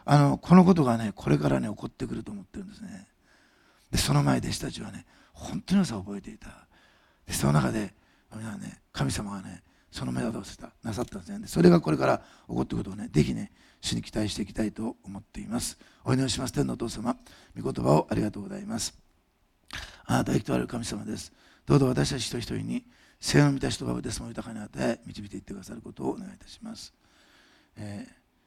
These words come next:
ー、イエス・キリストの皆によって、人々の心を縛り圧迫してきた霊の力をイエス様って完全に断ち切る。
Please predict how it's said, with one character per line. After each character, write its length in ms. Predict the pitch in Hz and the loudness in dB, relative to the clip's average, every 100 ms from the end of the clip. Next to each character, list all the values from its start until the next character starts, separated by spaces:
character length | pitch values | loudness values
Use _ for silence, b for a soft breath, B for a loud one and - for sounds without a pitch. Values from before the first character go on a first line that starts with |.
| _ _ _ | _ _ _
ー、 160 | - - | -20 2
イ 100 | 143 | 6
エ 40 | |
ス・ 180 | 139 - | 6 4
キ 100 | - | 2
リ 80 | 131 | 2
ス 80 | - | 2
ト 100 | 127 | -2
の 100 | 123 | -2
皆 180 | 123 123 | 0 0
に 80 | |
よ 60 | 117 | -2
っ 40 | 110 _ | -8 _
て、 180 | - - - b b b b _ _ _ _ - | -6 -6 -8 b b b b _ _ _ _ -18
人 220 | - 151 | 2 4
々 240 | 139 123 | 4 2
の 80 | 117 | -2
心 320 | - 131 127 | -6 -2 0
を 40 | 117 | 0
縛 200 | - 123 | 0 0
り 60 | 117 | 0
圧 140 | 110 123 | 0 -6
迫 120 | 117 | -8
し 40 | |
て 100 | 139 | -8
き 60 | 120 | -6
た 120 | 113 | 0
霊 140 | 123 | 2
の 120 | 123 107 | 2 -2
力 220 | - 107 | -8 -8
を 40 | |
イ 20 | |
エ 40 | 113 | -6
ス 100 | 127 | -8
様 60 | |
っ 20 | 107 | -8
て 100 | - | -14
完 220 | - 110 | -14 -10
全 120 | 117 | -10
に 60 | 107 | -8
断 160 | - | -4
ち 120 | - | 0
切 100 | - | 0
る。 100 | 139 | 0